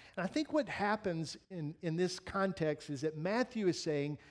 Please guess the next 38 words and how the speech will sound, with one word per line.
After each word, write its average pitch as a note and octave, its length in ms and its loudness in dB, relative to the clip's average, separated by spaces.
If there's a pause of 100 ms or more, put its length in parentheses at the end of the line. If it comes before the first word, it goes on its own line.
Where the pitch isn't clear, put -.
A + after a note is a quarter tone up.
(220)
the C#3+ 80 -2
beginning G#3+ 720 4
of F3 160 -2
the D#3 100 0
ministry G#3+ 640 0
that C#3+ 160 2
he F#3 300 0
experienced F#3 680 0
with D3+ 140 -2
Jesus D#3+ 680 0 (220)
was B2+ 200 -2
this D3+ 300 0
way. A#2+ 400 -2 (680)
And C#3+ 140 -2
now B3 280 6
here A#3+ 260 4
he G#3 160 4
is F#3+ 180 6
towards F3+ 360 0
the D3+ 220 0 (100)
end C4+ 340 6
of F#3 160 6
his D#3 300 4
ministry C#3+ 560 0
with B2 180 -2
Jesus C#3+ 480 -2
prior D3 320 2
to D3 180 -4
the B2+ 300 -4
week C#3+ 220 -4
of A#2 120 -12
Passover A#2+ 720 -4 (340)
and B2+ 220 -4
his C3+ 240 -4
last B2 340 -2
week A#2+ 160 -6
of A2+ 140 -12
life. B2+ 320 0